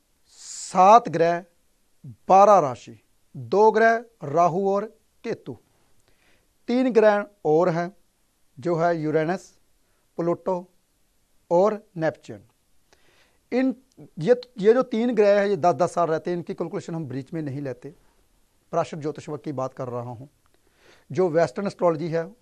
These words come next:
वो लेते हैं बीच में, मैंने वेस्टर्न भी कर रखी है। चलो, लेकिन एक लाइन में पूरी दुनिया को ठीक करने का इन्होंने सवाल किया है, होंगे, जरूर होंगे,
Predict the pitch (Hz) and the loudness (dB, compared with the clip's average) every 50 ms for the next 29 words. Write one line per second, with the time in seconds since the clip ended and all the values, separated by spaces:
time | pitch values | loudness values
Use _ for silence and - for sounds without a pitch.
0 | _ _ _ _ _ _ _ - 147 127 165 196 196 165 143 - - 135 123 127 | _ _ _ _ _ _ _ -14 -6 0 2 2 2 2 0 -2 -6 -10 -12 -12
1 | 127 117 117 110 _ 117 117 120 _ _ _ _ _ _ - 160 165 165 143 151 | -14 -14 -18 -18 _ -20 -20 -20 _ _ _ _ _ _ -12 -10 -8 -6 -4 -6
2 | - - - 143 139 131 123 113 104 107 101 - - 113 - _ _ _ _ _ | -6 -6 -10 -12 -12 -10 -12 -14 -16 -16 -20 -20 -20 -20 -20 _ _ _ _ _
3 | _ _ _ _ _ _ _ _ _ - 185 170 156 - - _ _ _ _ _ | _ _ _ _ _ _ _ _ _ -4 -2 -2 -2 -6 -10 _ _ _ _ _
4 | _ _ _ _ _ _ _ _ _ _ _ _ - 160 165 190 185 - 220 226 | _ _ _ _ _ _ _ _ _ _ _ _ -6 -4 -4 -2 -2 -4 -6 -8
5 | - _ _ _ - 196 196 233 254 277 262 - - 214 185 170 160 160 185 214 | -10 _ _ _ 2 6 8 8 8 8 6 2 -2 -2 0 2 4 4 4 4
6 | 240 247 247 240 202 160 - _ _ _ _ _ _ _ _ _ _ _ _ _ | 2 0 0 -2 -4 -6 -10 _ _ _ _ _ _ _ _ _ _ _ _ _
7 | _ _ _ _ - _ _ _ _ _ _ _ - 202 220 226 262 285 277 170 | _ _ _ _ -20 _ _ _ _ _ _ _ -2 0 0 2 2 0 0 0
8 | 165 190 190 196 208 214 214 220 214 220 - 190 202 196 - 196 170 170 180 175 | -2 -2 -2 -2 -2 -2 -2 -2 -4 -2 -4 -6 -6 -2 -4 -4 -2 -4 -4 0
9 | 180 180 180 175 180 180 170 - - - 139 139 143 156 151 - 143 131 135 131 | 0 0 0 0 -4 -6 -8 -10 -8 -4 -2 -2 -2 -2 -4 -6 -8 -10 -10 -10
10 | 123 131 139 _ _ _ _ _ _ _ _ _ _ _ 160 156 143 120 120 113 | -10 -14 -16 _ _ _ _ _ _ _ _ _ _ _ -2 -2 -2 -4 -8 -12
11 | - _ _ _ _ _ _ _ - 139 120 113 151 165 202 208 170 131 139 123 | -14 _ _ _ _ _ _ _ -20 -18 -10 -6 -4 -2 -2 -2 -2 -4 -6 -10
12 | 107 107 | -12 -16